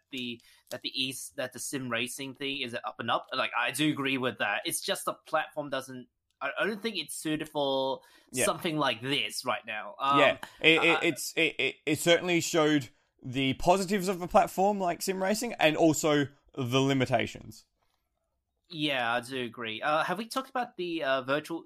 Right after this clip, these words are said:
Speaker 1: uh, vir-, virtual lawnmower at all in
Speaker 2: Yeah,
Speaker 1: this
Speaker 2: on, on
Speaker 1: podcast?
Speaker 2: Endurance Chat, yeah, we did. We talked
Speaker 1: On the
Speaker 2: about it.
Speaker 1: Endurance
Speaker 2: Uh, I
Speaker 1: Chat,
Speaker 2: think
Speaker 1: yeah.
Speaker 2: Ollie and I had a very candid discussion. We really talked about the, the result, but we talk-, more talked about the races as a, as a whole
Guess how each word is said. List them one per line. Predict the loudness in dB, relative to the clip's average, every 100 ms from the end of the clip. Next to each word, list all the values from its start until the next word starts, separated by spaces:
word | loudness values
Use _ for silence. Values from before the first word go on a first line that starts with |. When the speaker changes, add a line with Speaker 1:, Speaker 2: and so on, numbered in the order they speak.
| -4
Speaker 1:
uh, | -2 0 0 -2 -6 -10
vir-, | -10 -8 -4
virtual | -4 -4 -8
lawnmower | -8 -6 -8 -4
at | -4 -2
all | -6 -8 -8 -10 -10
in | 2
Speaker 2:
Yeah, | 8 10
Speaker 1:
this |
Speaker 2:
on, | 10 8
on | 6 6 6
Speaker 1:
podcast? |
Speaker 2:
Endurance | 4 2 2
Chat, | 0
yeah, | 2 2
we | 2
did. | 2
We | 0
talked | 0 0
Speaker 1:
On | 4
the |
Speaker 2:
about | 4 4
it. | 0
Speaker 1:
Endurance | 4 8
Speaker 2:
Uh, | 8
I | 6
Speaker 1:
Chat, | 4
Speaker 2:
think | 0
Speaker 1:
yeah. | -2 -4 _ 8
Speaker 2:
Ollie | 8 8 4 2 0 -2 -8 -2
and | 0 4
I | 4 4 0 -6 _ _ _ -8
had | 2 4
a | 4
very | 0 0 2 4 2 0 -2 _ _ _ _ _ _ _ _ -16 -10
candid | 0 4 4 4 0
discussion. | -2 -2 -2
We | -2
really | 2 2
talked | 2 0
about | 2 2
the, | 2
the | 0 0
result, | 2 4 4
but | 2
we | 0
talk-, | 0 -2
more | -2 0
talked | -2
about | -2 -2
the | 0
races | 0 0 -4 -8 -6
as | -6 -4
a, | -2 -4
as | -6
a | -2
whole | 0 0 -2